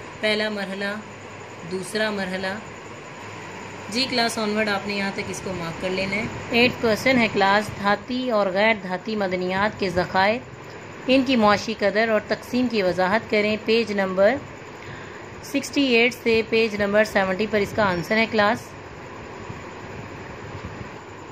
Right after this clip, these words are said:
मईशत के अहम पेशे या शोबे, क्लास यहाँ से आपने इसको स्टार्ट लेना है।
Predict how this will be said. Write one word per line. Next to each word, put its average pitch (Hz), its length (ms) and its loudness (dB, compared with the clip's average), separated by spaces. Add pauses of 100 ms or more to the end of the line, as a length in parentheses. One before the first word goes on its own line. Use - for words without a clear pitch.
(1500)
मईशत 247 400 0
के 254 80 4
अहम 220 240 2
पेशे 208 460 -2
या 233 220 0
शोबे, 190 400 -2
क्लास 214 340 2
यहाँ 208 160 0
से 214 120 -4
आपने 190 220 0
इसको 196 200 -6
स्टार्ट 175 300 -2
लेना 196 220 -4
है। 202 220 -2